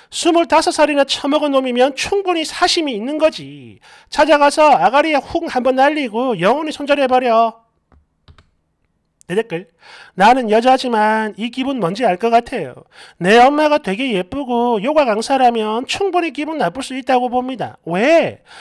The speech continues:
평소에도 껄떡이는 인간들 많이 주변에서 봤을 테니까. 그리고 그러다 보니까 그 느낌을 누구보다 잘 아니까 쓰니 촉이 맞는 거지.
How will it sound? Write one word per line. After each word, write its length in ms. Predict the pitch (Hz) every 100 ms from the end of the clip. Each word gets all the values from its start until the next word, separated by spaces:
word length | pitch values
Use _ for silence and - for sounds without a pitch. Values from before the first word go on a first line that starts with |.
| -
평소에도 580 | - 277 311 - 349 339
껄떡이는 640 | 330 254 247 311 311 302
인간들 400 | 220 247 294 294
많이 240 | 220 185 262
주변에서 420 | 185 226 294 285
봤을 320 | - 208 349
테니까. 880 | 320 277 220 170 165 175 165 120 110 _ - - -
그리고 300 | 302 330 302
그러다 260 | 320 330
보니까 260 | 311 285 269
그 160 | 247 311
느낌을 520 | 330 330 302 302 202
누구보다 320 | 233 311 320
잘 200 | 254 262
아니까 960 | 214 254 - 233 233 254 233 147 120 143
쓰니 320 | - - 302
촉이 260 | 302 311 285
맞는 260 | 196 196 254
거지. 680 | 262 202 156 156 147 120